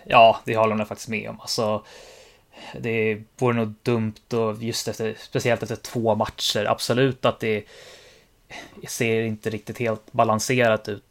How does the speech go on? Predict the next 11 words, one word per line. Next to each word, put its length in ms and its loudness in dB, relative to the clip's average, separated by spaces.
Just 260 -6
att 280 -6
det 60 -10
känns 300 -2
som 140 -4
att 120 -8
de 200 -6
fokuserar 500 -6
väldigt 220 -6
mycket 300 -12
på 220 -8